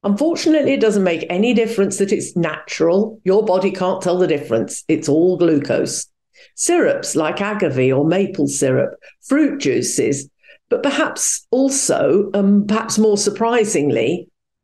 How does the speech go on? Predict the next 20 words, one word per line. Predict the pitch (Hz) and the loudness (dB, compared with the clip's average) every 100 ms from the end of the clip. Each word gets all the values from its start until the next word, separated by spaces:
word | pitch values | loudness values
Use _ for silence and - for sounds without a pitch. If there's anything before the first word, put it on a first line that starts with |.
| _ | _
things | 311 320 294 | 2 2 2
like | 262 - - | -2 -4 -6
pasta, | 233 208 - - 139 | -8 -6 -8 -2 -2
bread, | 139 196 185 131 143 | 0 0 0 -2 -6
cereals, | 139 - 233 226 180 131 101 135 - | -8 -4 0 2 2 0 0 -2 -2
rice, | 196 202 143 - | -2 0 -2 -2
and | 143 | -4
potatoes, | - - 196 190 135 117 117 - - - - | -4 -4 -4 -2 -2 0 -2 -8 -20 -12 -4
which | 220 | 0
we | 277 | 2
don't | 277 202 233 226 | 2 0 0 -2
necessarily | 135 135 131 143 139 139 | -2 -2 -2 0 2 0
associate | 139 143 139 139 143 131 131 | 0 0 0 0 0 0 0
with | 139 | -2
being | 143 135 139 | 0 0 -2
sweet | - 143 135 | 0 0 0
or | 135 | -2
sugary | 135 147 143 135 139 | 0 0 0 0 0
at | 139 | 0
all. | 208 131 131 | 0 2 0